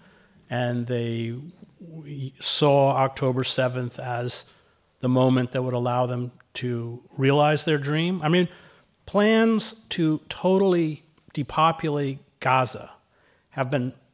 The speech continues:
part of the Israeli military for fifty years.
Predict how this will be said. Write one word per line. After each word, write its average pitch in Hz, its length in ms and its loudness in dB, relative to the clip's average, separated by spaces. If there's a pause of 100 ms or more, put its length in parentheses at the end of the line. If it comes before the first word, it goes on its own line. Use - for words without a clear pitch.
(320)
part 160 320 4
of 135 240 -2
the 131 120 -4
Israeli 127 380 -4
military 139 560 -2
for - 200 -6
fifty - 540 -2
years. 120 680 -4